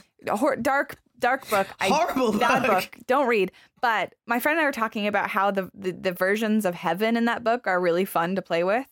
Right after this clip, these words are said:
Speaker 1: because in that book, her version of heaven is, like, just, like, she's in high school, but, like, all the textbooks are, like, fashion magazines and, like,
Speaker 2: Yeah.
Speaker 1: because she was, like, a young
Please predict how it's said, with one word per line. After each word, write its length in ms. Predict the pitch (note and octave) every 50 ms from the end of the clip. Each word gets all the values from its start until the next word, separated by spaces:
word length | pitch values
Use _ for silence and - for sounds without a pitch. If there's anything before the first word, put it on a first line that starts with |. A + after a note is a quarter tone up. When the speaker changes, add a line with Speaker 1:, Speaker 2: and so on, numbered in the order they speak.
| _ _
Speaker 1:
because 240 | F#3+ G3 G#3+ G3+ G3+
in 160 | - A#3 A#3+
that 160 | A3+ G3+ F3+
book, 260 | - G3+ G3 G#3 - - _ _ _ _
her 180 | - B3+ B3 A#3+
version 280 | B3 B3 B3+ B3+ A3
of 100 | G#3+ G3+
heaven 420 | - - G#3 G3+ G3 F#3+ F3+ F3+ F3
is, 260 | - E3+ F3+ F3+ F#3+
like, 540 | F3 E3+ E3+ E3 D3+ - _ - - - _ _ _ _ _ _ _ _ _ _
just, 240 | - G#3 G3+ - -
like, 300 | G3+ F#3 F3 - - _ _ _ _ _ _ -
she's 240 | - B3 A#3 G#3 -
in 140 | - A3 A3
high 260 | G3+ - G3+ F#3+ G3
school, 480 | - - - G3+ G3+ F#3+ F#3 F#3 F3+ -
but, 160 | F3+ - -
like, 160 | - G3 - -
all 220 | - F#3+ G3 G3+
the 80 | F#3 F#3
textbooks 460 | - G#3+ G3+ - - - F#3+ - -
are, 80 | F3 E3+
like, 160 | F3 F3+ -
fashion 400 | - E3 - F#3 - - G3 G3
magazines 1000 | F#3 F#3 F#3 G3 F#3 F#3 F#3+ F#3 F#3 F#3 F3+ F3+ F3+ F3 F3 F3 F3+ F3+ - -
and, 200 | - F#3 F#3 F#3
like, 160 | F3 F3 E3+ F3+
Speaker 2:
Yeah. 300 | F3+ F3 E3 E3 C#3 C3+ - _ -
Speaker 1:
because 240 | A3 G#3+ A#3+ G#3 G3+
she 100 | A3 G3+
was, 100 | F#3 F#3+
like, 140 | F#3 F3
a 80 | E3+ F#3
young 680 | F#3+ F#3 F3+ F3 F3 F3 F3 F3+ F3 F3 E3+ E3 D#3